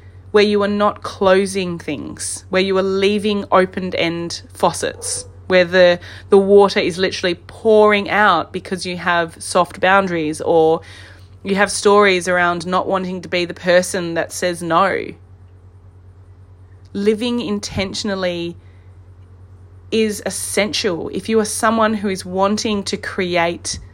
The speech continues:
the life that you desire and the life that you know you are here to live. And with that, sending you all of my love intentionally.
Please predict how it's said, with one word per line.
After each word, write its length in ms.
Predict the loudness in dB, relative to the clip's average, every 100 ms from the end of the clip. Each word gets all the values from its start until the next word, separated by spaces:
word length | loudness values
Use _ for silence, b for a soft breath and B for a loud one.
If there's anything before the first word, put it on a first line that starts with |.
| -10
the 100 | -4
life 360 | 2 4 4 2
that 80 | -6
you 100 | -4
desire 640 | -4 0 2 2 0 -4 b b b b -20 -20 -20 -16 -6
and 180 | -2 0
the 60 |
life 400 | 2 4 2 0
that 140 | -8 -8
you 340 | -6 -2 0
know 220 | 0 0
you 240 | -2 -4 -6
are 40 |
here 240 | -6 -6
to 120 | -4 -4
live. 420 | -4 -6 -10 -18 -20 -20 -20 -20 -20 -20 -20 -20 -20 -20 -20 -20 -20 -20 -20 -14 B B B B 0
And 180 | 2 4
with 200 | 2 4
that, 580 | 4 2 -2 -6 -6 -8 -18 -18
sending 520 | -10 0 0 0 -4
you 200 | -4 -4
all 300 | -4 -4 -2 -4
of 140 | -4
my 140 | -6 -4
love 680 | 2 2 4 0 -6 -18 B B B B B
intentionally. 1000 | -2 0 2 2 2 0 0 -2 -4 -12